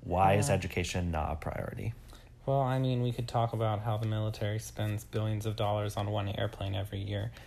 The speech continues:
Speaker 1: Yeah.
Speaker 2: Uh, but I don't wanna attack the military. I very much appreciate the military. I just don't believe that we need new military
Speaker 1: Right.
Speaker 2: technology, uh, especially a lot of the times that just doesn't work, every, like,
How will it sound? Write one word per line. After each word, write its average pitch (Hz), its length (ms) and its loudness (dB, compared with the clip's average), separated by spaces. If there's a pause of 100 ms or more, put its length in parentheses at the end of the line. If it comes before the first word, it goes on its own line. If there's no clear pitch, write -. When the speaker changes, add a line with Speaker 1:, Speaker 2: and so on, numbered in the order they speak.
(320)
Speaker 1:
Yeah. 123 100 -6
Speaker 2:
Uh, 98 180 -2 (140)
but 104 260 -2 (100)
I 110 120 2
don't 110 180 4
wanna 101 300 0
attack 104 340 -4
the 104 60 -6
military. 107 600 0
I 104 360 -2
very 113 260 0
much 113 200 0
appreciate 117 500 -2
the 117 80 -4
military. 135 720 2 (440)
I 98 300 0
just 135 380 0
don't 127 240 4
believe 117 500 0 (100)
that 101 360 -4
we 113 180 0
need 110 500 0
new 113 580 2
military 104 760 0 (100)
Speaker 1:
Right. 95 140 -4 (400)
Speaker 2:
technology, 120 960 4
uh, 107 160 0 (280)
especially - 440 4
a 117 60 8
lot 113 200 8
of 117 80 4
the 120 80 4
times 113 380 2
that 107 140 -2
just - 260 -8
doesn't 104 340 4
work, 107 400 4 (560)
every, 117 460 6
like, 107 360 4